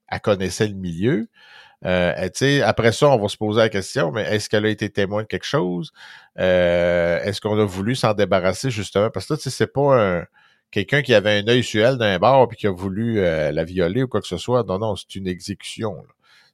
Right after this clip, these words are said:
Tu sais, elle a pas été victime de viol ou quoi que ce soit. Il fallait qu'on s'en débarrasse. C'est ça que le type de crime nous dit dans, dans cette affaire-là. En tout cas, la, la scène de crime. Fait que, tu sais,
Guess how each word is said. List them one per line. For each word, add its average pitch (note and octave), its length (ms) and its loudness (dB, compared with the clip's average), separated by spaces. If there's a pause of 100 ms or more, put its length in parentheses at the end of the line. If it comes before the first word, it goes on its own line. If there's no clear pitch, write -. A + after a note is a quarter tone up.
Tu - 60 -8
sais, G2+ 160 0
elle C#2+ 280 -2
a - 40 -6
pas F#2 160 -4
été F#2 360 -4
victime F#2+ 640 -4
de D#2+ 120 -4
viol G2 360 -2
ou - 40 -8
quoi F#2+ 140 -6
que - 60 -18
ce E2 80 -8
soit. G#2 260 -2
Il F2 80 -8
fallait G#2+ 320 0
qu'on F#2+ 160 -2
s'en F#2 160 -4
débarrasse. E2 720 -2
C'est - 180 -8
ça - 180 -2
que - 120 -4
le D#2+ 80 -6
type E2+ 260 -8
de D#2+ 120 -6
crime F2+ 380 -6
nous D#2+ 140 -8
dit F2+ 220 -10
dans, A#1+ 340 -12
dans D2 140 -10
cette - 200 -14
affaire-là. D#2+ 520 -6 (600)
En D2 80 -10
tout - 200 -8
cas, - 80 -4
la, - 180 -6
la G#1+ 160 -8
scène E2+ 240 -6
de D2+ 140 -10
crime. C2 380 -6 (500)
Fait E2+ 80 -6
que, - 60 -18
tu - 60 -14
sais, B2+ 340 2